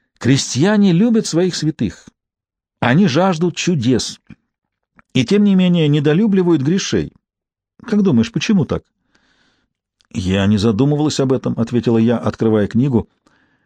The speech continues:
Кто-то написал мое имя с внутренней стороны обложки. Я перевернула пару страниц.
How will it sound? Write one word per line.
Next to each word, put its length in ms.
Кто-то 340
написал 420
мое 240
имя 420
с 100
внутренней 400
стороны 300
обложки. 540
Я 260
перевернула 580
пару 240
страниц. 540